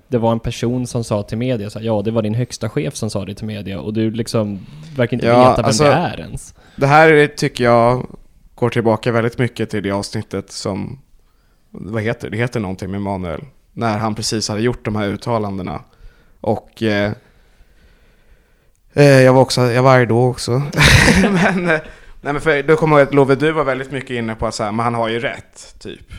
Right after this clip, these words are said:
Speaker 2: Men det, det jag tycker är så här, det spelar ingen roll om han har rätt.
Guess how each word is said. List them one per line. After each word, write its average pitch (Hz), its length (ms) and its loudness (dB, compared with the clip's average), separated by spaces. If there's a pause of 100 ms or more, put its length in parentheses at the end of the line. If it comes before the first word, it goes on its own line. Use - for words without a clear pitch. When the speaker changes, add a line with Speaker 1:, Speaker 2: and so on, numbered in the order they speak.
(800)
Speaker 2:
Men 120 300 -6
det, 117 80 -10 (120)
det 127 180 -8
jag 127 220 -2
tycker 127 220 -8
är 110 80 -4
så 110 100 -10
här, 104 40 -8
det 107 60 -8
spelar 127 240 -6
ingen 120 160 -4
roll 139 240 -2
om 110 120 -4
han 107 120 -10
har 107 100 -6
rätt. - 460 -12